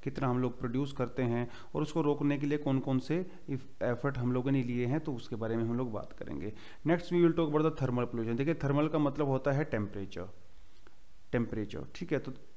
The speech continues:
तो जब पानी का जो, पानी जब गर्म हो जाता है एक लेवल से ज़्यादा, जो कि वहाँ की marine life के लिए harmful होता है, तो इसका मतलब वो अभी हम लोग thermal pollution में enter कर चुके हैं, that is the meaning of that। तो we will talk about the sources, effects and the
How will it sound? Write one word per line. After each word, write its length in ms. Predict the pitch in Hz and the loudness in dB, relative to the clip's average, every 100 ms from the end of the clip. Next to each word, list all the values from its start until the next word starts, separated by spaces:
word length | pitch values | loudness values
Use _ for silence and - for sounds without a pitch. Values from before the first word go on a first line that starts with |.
| 139 | -2
तो 120 | 151 139 | 2 4
जब 280 | 156 156 | 4 4
पानी 420 | 143 131 156 175 170 147 | 6 8 8 8 4 4
का 200 | 156 151 | 6 6
जो, 220 | 139 151 | 6 4
पानी 380 | 156 - 135 143 | 2 2 6 8
जब 160 | 143 131 | 8 6
गर्म 220 | 131 139 | 6 6
हो 140 | 135 | 6
जाता 220 | 120 120 127 | 4 4 2
है 60 | |
एक 60 | 123 | 2
लेवल 240 | 117 117 | 2 2
से 160 | 117 123 | 2 2
ज़्यादा, 260 | 113 107 | 2 4
जो 160 | 127 135 | 2 2
कि 180 | 135 139 | 2 2
वहाँ 220 | 131 127 | 2 4
की 80 | 135 | 4
marine 340 | 127 123 139 | 4 6 6
life 260 | 123 123 - | 4 2 0
के 80 | 127 | 0
लिए 140 | 131 | 2
harmful 480 | 110 117 120 120 135 | 4 4 4 2 2
होता 240 | 117 117 | 2 2
है, 200 | 117 170 - - - | 2 2 -2 -10 -6
तो 80 | 135 | -2
इसका 220 | 123 - | -2 0
मतलब 240 | 123 123 123 | 0 0 0
वो 120 | 160 | 2
अभी 240 | 143 143 | 2 2
हम 160 | 147 143 | 4 2
लोग 220 | 170 165 | 2 -2
thermal 280 | 123 120 131 | -2 2 0
pollution 400 | 131 110 107 117 | 0 -2 -2 0
में 140 | 117 | 0
enter 240 | 117 113 127 | 0 -2 -2
कर 200 | - 117 | 0 -2
चुके 260 | 113 104 | -2 -4
हैं, 120 | 107 110 | -2 -2
that 120 | 110 | -2
is 100 | 120 | -2
the 80 | 117 | 0
meaning 220 | 110 107 | 2 0
of 80 | 101 | 0
that। 180 | 92 87 - - - | -2 -4 -8 -8 -4
तो 120 | 139 131 | 0 4
we 100 | 139 | 4
will 140 | 147 | 4
talk 100 | 143 | 4
about 220 | 135 139 143 | 4 2 2
the 60 | 143 | 0
sources, 400 | 123 123 143 131 | -2 -2 -2 -2
effects 500 | - 127 127 127 - | -4 -2 -2 0 2
and 120 | 120 | 2
the 140 | 151 | 4